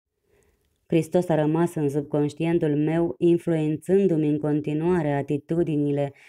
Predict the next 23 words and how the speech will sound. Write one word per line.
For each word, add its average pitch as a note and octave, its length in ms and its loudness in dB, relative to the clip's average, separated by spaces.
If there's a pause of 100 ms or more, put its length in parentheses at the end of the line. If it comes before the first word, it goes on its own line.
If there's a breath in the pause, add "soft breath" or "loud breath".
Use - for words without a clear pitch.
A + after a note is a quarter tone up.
(180 loud breath)
abordările, D#3 880 0
comportamentul. D3 1300 0 (420)
Lumea F3 340 4
crede D#3 280 0
că D3+ 120 0
nu F3 160 4
mai D3 180 4
sunt D3 220 -4
creștini, D#3 680 -2
dar F3+ 180 2
eu C3+ 160 0
știu C3 200 -6
mai C#3+ 160 0
bine. C#3 400 2 (460)
Este D3+ 320 0
atât D#3 160 0
de D3+ 120 2
greu D3+ 300 0
să C3+ 120 -6
scap C#3+ 280 -4
de D3 100 -4
această D3 400 -4
minte D3+ 560 0